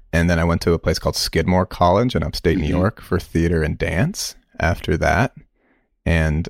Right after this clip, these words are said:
Speaker 1: um, yeah, yeah, I, uh,
Speaker 2: That whole e-, the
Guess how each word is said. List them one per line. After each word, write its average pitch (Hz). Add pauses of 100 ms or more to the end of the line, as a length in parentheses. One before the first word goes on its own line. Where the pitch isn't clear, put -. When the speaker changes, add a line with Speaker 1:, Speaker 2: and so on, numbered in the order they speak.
Speaker 1:
um, 78 (420)
yeah, 95 (440)
yeah, 104 (220)
I, 90
uh, 85 (420)
Speaker 2:
That 160
whole 240
e-, 180
the 160